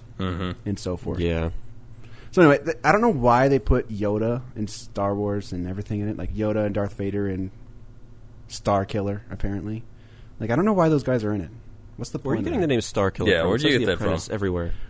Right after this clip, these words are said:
Speaker 2: I've read it somewhere. I think that's his name in the game.
Speaker 1: But
Speaker 2: Pretty
Speaker 1: isn't
Speaker 2: sure.
Speaker 1: that, like, supposed to be some big secret, what his actual name and identity is?
Speaker 2: I think, I think they should fucking keep that secret, like, forever. Even after the game comes out, they should still keep that <laughs> secret.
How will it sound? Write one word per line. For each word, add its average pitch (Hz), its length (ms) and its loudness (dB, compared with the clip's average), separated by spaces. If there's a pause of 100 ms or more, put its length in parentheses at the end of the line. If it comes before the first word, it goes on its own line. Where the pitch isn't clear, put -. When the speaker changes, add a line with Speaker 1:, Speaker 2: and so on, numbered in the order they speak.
(140)
Speaker 2:
I've 240 160 -4
read 254 100 -2
it 214 60 0
somewhere. 101 420 -2
I 104 60 -4
think 202 200 0
that's 214 120 2
his 175 180 -2
name 165 140 6
in 143 60 4
the 123 80 2
game. 110 300 -6 (200)
Speaker 1:
But - 80 -8
Speaker 2:
Pretty 156 100 2
Speaker 1:
isn't 202 120 2
Speaker 2:
sure. 220 80 6
Speaker 1:
that, 180 60 4
like, 135 100 2
supposed 123 320 0
to - 20 -6
be 110 80 -2
some 92 280 -4
big 87 260 -4 (260)
secret, 101 520 0
what 95 140 -2
his 87 120 -2
actual 82 580 -6 (420)
name 90 400 -4
and 87 80 -4
identity 92 520 -2
is? 101 380 -2
Speaker 2:
I 135 80 -4
think, 240 200 0
I 180 80 6
think 254 160 4
they 269 80 4
should 160 160 -2
fucking 143 280 0
keep 123 220 -6
that 95 180 -6
secret, 98 480 -10
like, 117 180 -6 (220)
forever. 107 420 -2
Even 113 260 -4
after 104 200 -6
the 104 80 -6
game 98 180 -6
comes 104 220 -6
out, 101 120 -4
they 98 80 -8
should - 160 -10
still 101 160 -8
keep - 200 -4
that 101 140 -4
<laughs> - 0 -
secret. - 460 -6